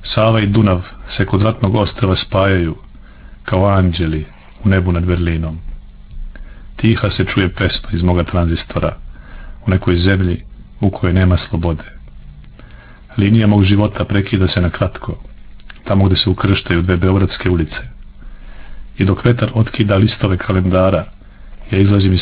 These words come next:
tebe, kao riba iz vode, kao nevina žrtva još nevinijeg ubice. Možda me ne razumeš. Možda ne osjećaš ništa od ovog što nazirem, slutim.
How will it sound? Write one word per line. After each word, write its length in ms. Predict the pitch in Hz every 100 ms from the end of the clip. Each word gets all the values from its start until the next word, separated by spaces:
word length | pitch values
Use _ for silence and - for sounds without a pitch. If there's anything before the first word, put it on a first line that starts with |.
| -
tebe, 280 | 90 85 85 - - - - -
kao 180 | - 95
riba 200 | 95 90
iz 180 | 85 85
vode, 220 | 76 - - - - - - - - -
kao 160 | - 90
nevina 340 | 101 101 92
žrtva 560 | 90 95 - - - - - - - -
još 240 | 98 -
nevinijeg 500 | 98 90 92 85 80
ubice. 360 | 92 78 - - - - - - - - - - - - - - - - - - - - -
Možda 200 | 107 98
me 100 | 95
ne 80 | 95
razumeš. 600 | 92 95 90 73 - - - - - - - - - - -
Možda 240 | 120 98 107
ne 80 | 110
osjećaš 440 | 113 120 110 -
ništa 300 | 107 - 95
od 100 | 95
ovog 180 | 95 90
što 160 | -
nazirem, 460 | 95 95 92 82 85 - - - - -
slutim. 520 | 104 92 80 - 82